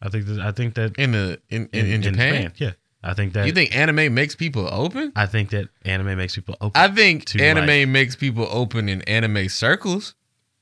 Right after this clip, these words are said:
Speaker 2: but I don't think it makes you open to, like, outside circles.
Speaker 1: No, I, like, when I say open, right, I meant, like, uh, like, willing to, like, take people in, willing to, like, step out and not care necessarily about people's,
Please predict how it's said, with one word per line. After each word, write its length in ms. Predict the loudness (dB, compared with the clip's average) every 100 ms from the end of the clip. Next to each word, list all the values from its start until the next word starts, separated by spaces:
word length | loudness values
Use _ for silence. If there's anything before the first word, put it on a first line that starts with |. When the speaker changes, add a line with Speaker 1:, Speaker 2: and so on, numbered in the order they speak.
| -6
Speaker 2:
but 160 | 2 2
I 60 |
don't 200 | 4 2
think 160 | 0 0
it 80 | 0
makes 300 | 0 0 -2
you 160 | -4
open 460 | -2 -4 -2 -2 -2
to, 160 | -2 -2
like, 280 | -2 -4 -8 _ _ _ _ -2
outside 520 | 0 0 2 2 0
circles. 360 | -2 -2 -4 -2
Speaker 1:
No, 140 | 0
I, 380 | 0 0 -2 -2
like, 200 | -2 -2
when 100 | -2
I 60 | -2
say 220 | -4 -4
open, 400 | -4 -4 -4 -8 -6
right, 240 | -6 -4 -2
I 100 | -2
meant, 220 | -2 -2
like, 320 | -4 -4 -4
uh, 300 | -4 -2 -4 -4
like, 180 | -6 -4
willing 420 | -2 -2 -2 -4
to, 560 | -4 -2 -2 -2 -4 -8 -14 -20 _
like, 260 | -6 -6 -6
take 240 | -6 -6
people 340 | -8 -6 -8 -4
in, 540 | -2 0 0 -2 -2
willing 280 | -2 -4 -4
to, 100 | -6
like, 360 | -6 -6 -8 -10
step 400 | -12 -6 -6 -4
out 120 | -4
and 100 | -2
not 160 | -4 -4
care 260 | -4 -2 -2
necessarily 420 | -2 -2 -2 -2
about 260 | -2 -4 -4
people's, 360 | -4 -4 -6